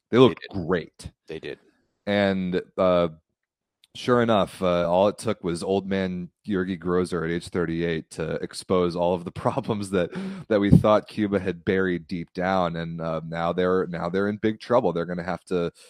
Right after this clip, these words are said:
Speaker 1: they're gonna have to probably run the table, maybe even including beating Italy the rest of the way.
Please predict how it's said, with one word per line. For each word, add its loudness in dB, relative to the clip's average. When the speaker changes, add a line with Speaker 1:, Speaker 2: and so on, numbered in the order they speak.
Speaker 1:
they're -16
gonna -2
have 2
to -4
probably 2
run 2
the -2
table, -4
maybe 2
even 2
including -2
beating -6
Italy -12
the -6
rest -8
of -20
the -10
way. -10